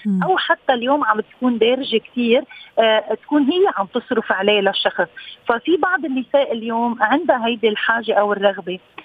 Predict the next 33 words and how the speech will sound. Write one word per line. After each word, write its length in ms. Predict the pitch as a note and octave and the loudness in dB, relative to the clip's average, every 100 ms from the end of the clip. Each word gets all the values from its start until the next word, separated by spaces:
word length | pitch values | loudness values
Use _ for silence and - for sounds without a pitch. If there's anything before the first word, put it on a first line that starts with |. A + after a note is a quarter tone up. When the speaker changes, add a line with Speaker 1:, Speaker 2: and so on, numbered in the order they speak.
| - | -4
Speaker 2:
بالإضافة 680 | A3+ F#4 F#4 F4 G4+ G#4 D4 | 0 2 2 2 2 0 -4
لكمان 560 | C#4+ A3+ - A#3 D#4 D#4 | 0 0 -2 0 0 0
هيدا 200 | D4 A3 | 0 2
موديل 420 | G#3+ G#3+ B3 C4 - | 0 2 2 0 -2
ترند 340 | A#3 C4 D#4+ | 0 2 0
عم 180 | A#3 F#3+ | -2 -2
نشوفه 400 | G3+ - B3+ - | -4 -2 0 0
كتير 320 | G#3 - B3+ | -4 0 2
مؤخرًا، 680 | A#3+ G3+ A#3 - A3+ G3+ G3+ A#3 - - - | 2 2 0 2 2 2 2 0 -10 -8 0
هي 480 | D#4 D#4+ D4+ C4+ | 2 4 4 2
الموضة 600 | A3+ A3 C4+ D#4+ B3+ C4 | 0 2 2 2 2 2
العيال 680 | C4+ G#3+ G#3 G3+ D4 C#4 A3 | 0 -2 -6 -6 -2 -2 0
يلي 420 | A3 A3 G#3 A3 A#3+ - - | -2 -2 0 0 -2 -10 -2
كان 160 | C4 B3 | 0 0
عندها 280 | C#4 E4+ | 0 0
وضع 340 | C4+ C4 C4 A3 | 2 2 0 -2
مالي، 520 | A3+ B3+ C4 A3 G3+ - - - | -2 -2 0 0 -2 -6 -6 0
آه، 220 | G#3 G#3 G#3 | 2 0 -2
مرتاح 680 | A3 B3+ - C4+ A3 - | -6 -8 -2 -2 0 -2
أو 120 | G#3+ | -2
ميسور، 720 | G#3 G#3 G#3+ - D4 B3+ A3+ E4 - _ _ _ - | 0 -2 -2 -4 0 4 2 0 -8 _ _ _ 0
آه، 360 | A3 A3 G#3 G3+ G#3+ | 2 4 2 0 -2
صار 120 | C4 B3+ | -2 0
عندها 320 | C#4+ F#4+ D#4 | -2 0 -2
ظروف 440 | A3+ A#3+ D4 E4 | -2 -4 -4 -4
اقتصادية، 1000 | - - B3 - A#3 G#3+ D4+ C4+ A#3+ A3+ | -6 -4 -4 0 0 0 0 2 4 4
Speaker 1:
مم. 100 | F#3+ | 2
Speaker 2:
آه، 220 | G3+ G3+ F#3+ | 2 2 0
خلت 400 | - A#3+ D4+ C#4 | 0 0 0 0
هيدا 280 | A#3 C4 A#3+ | 0 0 2
الوضع 360 | A3+ A#3 A#3 A3 | 2 2 2 0
المالي 420 | A3 B3+ A#3 G#3 | 2 0 0 -2
ينهار 540 | G#3 G3 B3+ G#3+ A#3+ | -2 0 2 2 0